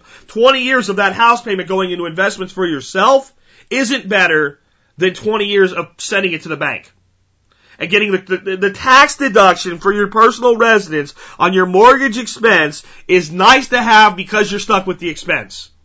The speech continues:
Seriously. Once you've got the expense gone, it's just stupid to even, even concern yourself with it. Uh, anybody that pays off your home and says, "You know what?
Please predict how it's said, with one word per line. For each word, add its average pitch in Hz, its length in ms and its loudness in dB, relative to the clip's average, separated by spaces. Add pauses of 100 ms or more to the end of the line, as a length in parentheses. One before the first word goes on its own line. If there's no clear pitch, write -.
(580)
Seriously. 143 680 -2 (920)
Once 247 360 -2
you've 254 140 -8
got 262 180 -2
the 226 120 -4
expense 254 420 -6
gone, 190 260 -4
it's 185 140 -8
just 196 160 -12
stupid 185 440 -4
to 170 60 -4
even, 202 220 -4 (220)
even 226 300 -6
concern 254 440 -4
yourself 139 460 -6
with - 140 -16
it. - 140 -20 (540)
Uh, 180 260 4
anybody 262 480 2
that 202 120 -4
pays 233 240 0
off 240 180 0
your 185 120 -2
home 233 420 0 (400)
and 165 160 -6
says, 190 280 -2
"You 196 80 -6
know 254 160 0
what? 262 300 0